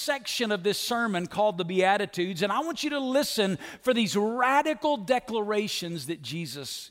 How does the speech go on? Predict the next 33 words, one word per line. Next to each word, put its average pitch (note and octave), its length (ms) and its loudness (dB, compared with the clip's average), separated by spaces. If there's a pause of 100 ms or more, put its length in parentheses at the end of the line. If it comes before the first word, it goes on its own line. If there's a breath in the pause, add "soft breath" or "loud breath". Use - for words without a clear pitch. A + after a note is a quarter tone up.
gives C3 260 -2
us. A2+ 140 -12
Matthew F#3+ 400 0
chapter F#3+ 400 0
five, F#3+ 540 2 (360 loud breath)
beginning F#3 340 -2
in F3 120 -4
verse E3+ 260 -4
number E3+ 320 -2
one. D#3 360 -4
Listen F3 220 -2
to E3+ 40 -2
what D#3+ 140 -2
it C#3 40 -4
says. - 440 -8 (1600)
"When E3 220 -4
Jesus C4 560 -2
saw A3+ 540 2
the F#3 80 -10
crowds, G2+ 1000 -6 (1600)
he A2+ 120 -16
went D3 220 -4
up A3 160 0
on A#3 160 4
the B3 60 2
mountain, E3 560 -2 (1120)
and D#3+ 120 2
after G3+ 260 2
he G3 100 -4
sat G#3+ 440 2
down, F3+ 400 0
his E3 180 -4
disciples F3 960 -2